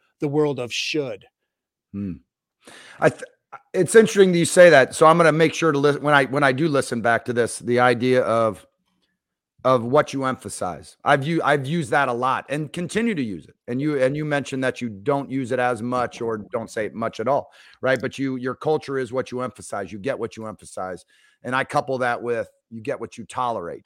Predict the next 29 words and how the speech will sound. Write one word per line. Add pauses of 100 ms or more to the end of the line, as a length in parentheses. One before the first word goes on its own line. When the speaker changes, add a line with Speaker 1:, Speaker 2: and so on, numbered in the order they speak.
Speaker 2:
right?
So
the
idea
of,
of,
Speaker 1:
Mm-hmm. (280)
Speaker 2:
of
your,
uh, (120)
your
culture,
you
know,
if
you're
not
doing
anything
to, (260)
how,
how
much
of
your
culture
is
built
on